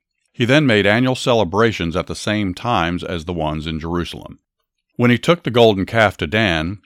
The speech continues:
people lined up behind it as it went along. Once they got there, Jeroboam made sacrifices to this new idol. He then went south to Bethel to sacrifice on the altar he had built there. A young man of God from Judah walked up to Jeroboam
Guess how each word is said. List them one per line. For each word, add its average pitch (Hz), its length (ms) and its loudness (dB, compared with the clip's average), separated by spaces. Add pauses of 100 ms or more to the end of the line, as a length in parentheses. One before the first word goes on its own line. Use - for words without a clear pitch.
(120)
people 135 320 0
lined 104 340 2
up 87 180 2
behind 95 440 -4
it 82 220 -4
as 87 160 -4
it 92 100 -10
went 95 300 -4
along. 101 480 -4 (400)
Once 123 200 2
they 139 140 0
got 127 320 2
there, 82 300 0 (340)
Jeroboam 101 560 2
made 87 220 -2
sacrifices 87 720 -4
to 87 120 -8
this 80 220 -10
new 90 160 -6
idol. 90 400 -6 (440)
He 101 100 -4
then 117 240 2
went 107 180 -2
south 120 420 0
to 92 80 -6
Bethel 82 380 -2
to 80 120 -10
sacrifice 85 640 -2
on 90 180 -6
the 85 80 -6
altar 85 400 -4
he 82 160 -8
had 82 160 -8
built 76 240 -8
there. 135 320 -4 (840)
A 120 120 0
young 156 260 4
man 131 260 4
of 90 160 -2
God 87 400 4
from 82 200 -4
Judah 78 380 -2
walked 104 380 -2
up 98 140 -2
to - 100 -12
Jeroboam 76 680 -4